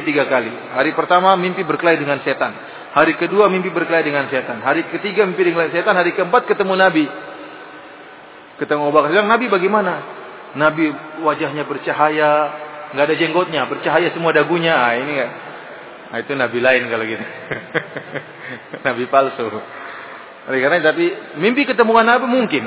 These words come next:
Oleh karenanya di zaman para sahabat, kalau ada yang datang kepada Anas bin Malik mengatakan, "Saya mimpi kepada Nabi," itu para tabi'in yang tidak pernah lihat Nabi, mereka mimpi ketemu dengan Nabi. Maka Anas mengatakan, "Sifli ma ra'ait."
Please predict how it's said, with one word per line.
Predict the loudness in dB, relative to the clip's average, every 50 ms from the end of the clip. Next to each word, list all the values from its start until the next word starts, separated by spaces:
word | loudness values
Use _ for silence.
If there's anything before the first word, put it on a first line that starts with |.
| -2
Oleh | 0 0 2 2
karenanya | 2 2 2 2 2 2
di | 4 4
zaman | 4 4 4 4 0 2 2
para | 4 4 4 4
sahabat, | 2 2 2 4 2 2 2 -2 -4 -6 -12 -14 -14 -14 -14 -16 -16 -16 -16 -16 -18 -18 -10 0 2
kalau | 4 6 8
ada | 6 8 8 6 6
yang | 4 2 0
datang | 0 0 2 0 -2 -2
kepada | 0 0 0 2 2
Anas | 2 0 0 0 -4
bin | -2 0
Malik | 2 2 2 2 0 -4
mengatakan, | -4 -4 -2 -2 0 -2 -2 -2
"Saya | -2 -4 -4
mimpi | -4 -4 -6
kepada | -6 -2 -2 -2 0
Nabi," | 2 0 0 0 -2 -6 -6 -6 -8 -8
itu | -8 -10 -10 -4 0
para | 2 2 2 2
tabi'in | 0 -2 -2 0 -2 0 -2
yang | -2 -4 -6
tidak | -4 -4 -4
pernah | -6 -4 -2 -2 0
lihat | 0 0 -2 -2 -2
Nabi, | 0 0 0 0 -2 -8 -8 -10 -12 -16 -18 -18 -18 -20 -20 -20 -20 -16 -8
mereka | -2 0 0 0 2 0
mimpi | -2 -2 -2 -4 -4
ketemu | -4 -4 -2 -2 -2
dengan | -2 -2 0 0 0 -2
Nabi. | -2 -4 -6 -14 -16 -16 -18 -20 -20 -20 -20 -20 -20 -10 -2
Maka | 0 2 4 4 4
Anas | 4 2 2
mengatakan, | 0 0 0 0 0 0 0 0 0 -2 -2
"Sifli | -4 -4 -4 -2 -4 -4 -4 -4 -8 -2 2
ma | 2 4 4
ra'ait." | 4 2 2 2 0 -2